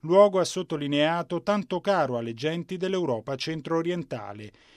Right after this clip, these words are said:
Lì, ha detto, "Ho ammirato l'esemplare coraggio di migliaia e migliaia di pellegrini che, nonostante la pioggia e il freddo, hanno voluto essere presenti a questa ricorrenza celebrativa".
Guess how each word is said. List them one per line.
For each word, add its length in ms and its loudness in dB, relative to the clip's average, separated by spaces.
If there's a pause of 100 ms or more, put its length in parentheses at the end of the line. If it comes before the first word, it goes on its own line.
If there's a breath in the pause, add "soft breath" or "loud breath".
(160 soft breath)
Lì, 160 2
ha 80 6
detto, 440 -2
"Ho 100 4
ammirato 560 0
l'esemplare 720 0
coraggio 540 0
di 140 -2
migliaia 540 2
e 40 -2
migliaia 500 0
di 120 -4
pellegrini 680 -2 (280 loud breath)
che, 100 -4
nonostante 720 -2
la 120 2
pioggia 360 0
e 40 0
il 60 -2
freddo, 400 -2
hanno 200 -2
voluto 380 -2
essere 380 0
presenti 540 -2
a 60 -2
questa 360 -4
ricorrenza 800 -4
celebrativa". 960 -6